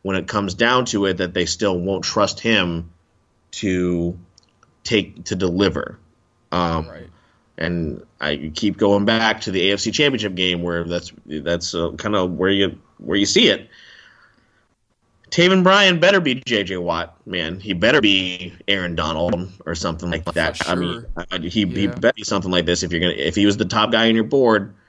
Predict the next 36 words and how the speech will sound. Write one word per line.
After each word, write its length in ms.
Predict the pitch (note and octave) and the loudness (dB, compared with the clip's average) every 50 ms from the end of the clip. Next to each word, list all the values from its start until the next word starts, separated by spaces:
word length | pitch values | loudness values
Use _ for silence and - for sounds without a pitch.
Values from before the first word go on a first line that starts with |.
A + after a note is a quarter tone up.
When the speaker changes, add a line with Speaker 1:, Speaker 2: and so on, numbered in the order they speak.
| _ _ _ _ _ - | _ _ _ _ _ -6
Speaker 1:
and 220 | - F2 F2+ F2+ F2 | -4 -4 -2 0 0
there 80 | F2 | 0
were 80 | F2 F2 | 0 0
still 300 | - - - G#2 G2+ F#2+ | -2 0 2 2 2 2
some 200 | - - G2 G2 | 0 -2 -2 -2
other, 300 | G2 F#2 G2 F#2+ F#2+ F#2 | 0 2 2 2 2 2
there 120 | F#2 F#2+ F#2+ | 2 2 0
were 80 | F#2+ | 0
some 260 | F#2 - G2+ F#2 F#2 | 0 -2 -4 -4 0
needs 340 | G2 G#2 A2 A2 G#2 F#2+ F#2+ | 2 4 4 4 4 2 0
there 380 | F#2 G#2 A2 G#2+ G2+ F#2+ F#2 F2+ | 2 4 4 4 4 4 2 0
that 200 | F2+ E2+ E2 F2 | 0 -2 -2 -2
were, 380 | F2+ F2+ F2 F2 E2+ E2+ E2+ - - _ _ _ _ _ _ _ _ | 0 0 0 2 0 -2 -4 -8 -18 _ _ _ _ _ _ _ _
that 180 | - E2+ E2+ F2 | 2 4 4 4
needed 260 | F#2 F#2 F2+ F#2 F2 | 2 0 -2 -2 -4
to 100 | - G2 | -4 -6
be 160 | E2+ F2+ F#2 | -4 -2 -2
met. 500 | F#2 F#2+ G#2+ B2+ C3 G#2+ F#2+ F2 - - - | 0 2 2 4 4 4 2 0 -4 -6 -4
Um, 640 | E2+ F2 F2 E2+ E2+ E2+ E2 E2 D#2+ E2 E2+ - - _ _ _ _ _ _ _ _ _ _ _ _ _ _ _ _ _ _ _ _ | -2 -2 0 0 -2 -2 -2 -4 -6 -8 -10 -14 -18 _ _ _ _ _ _ _ _ _ _ _ _ _ _ _ _ _ _ _ _
he 140 | G2+ F#2+ G2 | -8 -6 0
better 200 | E2 G2 G2+ G#2+ | 2 4 4 4
be 100 | G#2 G#2 | 4 4
one 140 | G#2 G#2+ A2 | 4 4 4
of 60 | A2+ | 6
those 120 | A#2 A2 G2 | 6 6 6
guys. 320 | A2+ C3+ B2+ G#2 F#2 G2 | 4 4 4 2 2 2
I 100 | E2+ F2 | 0 0
mean, 160 | F2+ F2+ F2+ | 0 0 0
they, 340 | F2+ F2+ F2+ F2+ E2+ D#2+ E2 - - - _ - _ _ _ | 2 2 2 2 0 -2 -6 -12 -18 -20 _ -20 _ _ _
they 120 | - F2+ F#2 | -4 -4 -4
keep 280 | F2 - A2+ A2+ A2+ A2+ | -2 -2 -2 -2 0 0
picking 360 | B2 A2+ A2+ A2+ G#2+ A2 G#2+ | 0 0 0 2 2 2 2
these, 680 | A2 G#2+ G#2 G#2 G#2 G2+ G2+ G2+ G#2 - - - - _ _ _ _ _ _ - - _ _ _ _ _ _ _ _ _ _ _ _ _ _ _ _ _ _ _ _ _ _ _ | 4 4 4 4 2 2 0 -2 -4 -6 -8 -10 -14 _ _ _ _ _ _ -20 -20 _ _ _ _ _ _ _ _ _ _ _ _ _ _ _ _ _ _ _ _ _ _ _
these 240 | - F2 F#2+ F#2 - | -10 -6 -4 -2 -2
Florida 300 | - - A2+ A2+ A2 G#2+ | -2 0 2 2 4 2
players, 640 | - - A2+ G#2+ G#2+ A2+ A#2 A#2+ B2+ B2+ - - - | 2 2 2 4 4 4 4 2 2 -2 -6 -10 -10